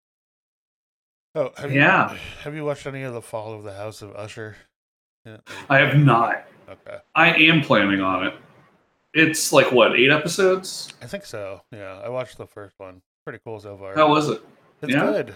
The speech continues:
Speaker 1: Lots of fun, uh, Poe references in there too. Just
Speaker 2: Obviously.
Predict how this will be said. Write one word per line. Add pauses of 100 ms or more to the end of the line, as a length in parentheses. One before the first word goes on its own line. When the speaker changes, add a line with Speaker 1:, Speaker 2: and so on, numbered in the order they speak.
(120)
Speaker 1:
Lots
of
fun,
uh, (120)
Poe
references
in
there
too. (920)
Just
Speaker 2:
Obviously.